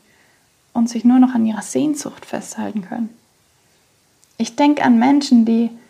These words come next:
die einfach nur, weil sie eine bestimmte Hautfarbe oder Nationalität haben, auf Ablehnung oder sogar Hass stoßen. Ich nehme diesen Psalm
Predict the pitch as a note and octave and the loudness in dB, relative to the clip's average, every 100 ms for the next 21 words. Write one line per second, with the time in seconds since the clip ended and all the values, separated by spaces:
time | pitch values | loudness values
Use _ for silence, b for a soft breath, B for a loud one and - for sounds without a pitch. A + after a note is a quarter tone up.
0 | B B B B B B B _ _ _ | B B B B B B B _ _ _
1 | _ _ _ _ _ - - - D#4 E4+ | _ _ _ _ _ -8 -2 0 0 4
2 | C4 C#4 C#4 B3+ A3+ G#3+ - - - C4+ | 4 6 4 2 0 -2 -4 -6 -2 -2
3 | B3+ G#3+ - F3+ F#3 - A#3+ A#3 A#3 A#3 | -2 -6 -2 0 -2 -2 -2 0 0 0
4 | A#3 A3+ A#3 A#3 A3+ A3+ A3+ - C#4+ C#4+ | 0 -2 -2 0 0 0 -4 -4 -6 -6
5 | - G#3+ A3 A3 A3 - _ _ B3 B3+ | -6 -4 -4 -4 -8 -12 _ _ -12 -10
6 | - A#3+ A3 G#3+ G#3+ G#3+ - A3 - - | -6 -4 -2 -2 -2 -4 -8 -10 -8 -4
7 | D#2 - - - - - _ - - - | -4 -4 -6 -6 -6 -18 _ -18 -10 -8
8 | - - A#3+ _ _ _ _ _ _ _ | -8 -10 -18 _ _ _ _ _ _ _
9 | _ _ _ _ _ _ _ _ _ _ | _ _ _ _ _ _ _ _ _ _
10 | _ B3 B3 C4 C4+ B3+ B3 A#3 - A#3+ | _ -2 2 4 4 2 0 -4 -4 -4
11 | B3 C4+ C#4+ D4+ | 0 2 2 0